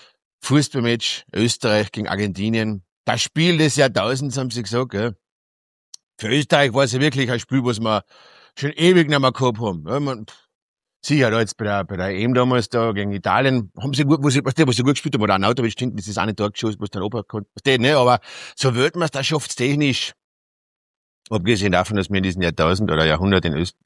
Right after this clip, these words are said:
Österreich ja bei der W M noch nirgends dabei war, außer halt neunzehnhundertachtundneunzig, war das schon was Besonderes, gell, gegen einen amtierenden Weltmeister zu spielen.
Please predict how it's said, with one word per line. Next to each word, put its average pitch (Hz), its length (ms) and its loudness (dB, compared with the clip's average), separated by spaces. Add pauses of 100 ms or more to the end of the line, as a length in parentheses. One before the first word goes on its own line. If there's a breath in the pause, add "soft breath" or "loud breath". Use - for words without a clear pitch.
(500)
Österreich 82 460 0
ja 82 80 -6
bei 76 160 -4
der 76 160 -2
W 73 80 -2
M 78 140 0
noch 78 80 0
nirgends 82 260 -2
dabei 71 300 -2
war, 92 200 4
außer 87 220 0
halt 76 300 -6
neunzehnhundertachtundneunzig, 92 1000 -2 (880 loud breath)
war 101 120 0
das 123 160 4
schon 147 100 2
was 139 140 4
Besonderes, 180 480 0
gell, 120 140 0
gegen 120 180 0
einen 117 180 -2
amtierenden 131 680 -2
Weltmeister 123 560 -2
zu 147 160 -2
spielen. 160 500 2